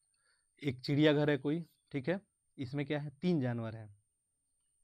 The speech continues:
कितने हैं, दो जानवर हैं, इसमें कौन कौन है, घोड़े और गधे, ठीक है। एक जो है इसमें गधे हैं, ठीक है, एक जो है इसमें घोड़े हैं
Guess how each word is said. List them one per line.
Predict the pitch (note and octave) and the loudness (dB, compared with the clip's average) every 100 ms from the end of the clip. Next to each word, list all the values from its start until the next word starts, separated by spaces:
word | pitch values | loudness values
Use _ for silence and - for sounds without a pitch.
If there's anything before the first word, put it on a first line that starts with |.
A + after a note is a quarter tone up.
| _ | _
कितने | C3 C3 C3+ | -12 -8 -8
हैं, | C#3+ E3+ _ _ _ _ _ - | -8 -10 _ _ _ _ _ -6
दो | C3 C3+ | 0 2
जानवर | C3 C3 C3+ | 2 0 0
हैं, | B2+ | 0
इसमें | B2+ C3 B2 | -2 -6 -8
कौन | B2+ B2+ | -6 -6
कौन | B2+ A#2+ | -6 -8
है, | - _ _ - A#2 A#2 | -12 _ _ -16 -14 -8
घोड़े | A2 C3 D3 | 2 4 6
और | C3+ B2 | 4 2
गधे, | B2 A2+ D#3 F3 _ _ - | -2 -2 -6 -8 _ _ -10
ठीक | B2 | -8
है। | D#3+ - - - - - | -10 -14 -20 -20 -18 -4
एक | C#3 C3+ | -4 -2
जो | C3 | -2
है | B2 | 0
इसमें | A#2 B2+ A#2 | -2 -4 -4
गधे | A#2+ A2+ C3 | -4 -4 -6
हैं, | C#3 D#3+ - _ _ _ _ _ _ - _ - - - - - _ _ _ _ _ _ _ _ _ - | -6 -10 -16 _ _ _ _ _ _ -20 _ -20 -20 -20 -20 -20 _ _ _ _ _ _ _ _ _ -14
ठीक | B2 C#3+ | -10 -10
है, | D3 C#3+ | -10 -6
एक | C3+ A#2+ | -6 -2
जो | B2 | -2
है | |
इसमें | A#2+ B2 A2 | -2 -4 -6
घोड़े | A#2+ A#2+ C3+ | -6 -4 -6
हैं | D3 | -8